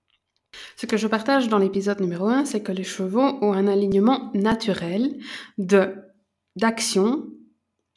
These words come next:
qui répondent à leurs besoins. On dit que nous, humains, c'est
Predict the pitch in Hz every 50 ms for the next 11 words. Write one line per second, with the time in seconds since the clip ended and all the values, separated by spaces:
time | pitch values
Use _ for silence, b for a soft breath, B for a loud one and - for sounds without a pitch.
0 | _ - - - - 214 196 196 196 196 202 269 277 285 - 214 196 196 202 214
1 | 233 240 233 - - - - - - 180 175 185 180 170 175 170 165 170 214 233
2 | - - 233 233 233 220 196 185 190 208 240 262 254 - 262 - 202 190 175 170
3 | 170 190 208 233 262 277 285 277 285 - - - 214 208 208 -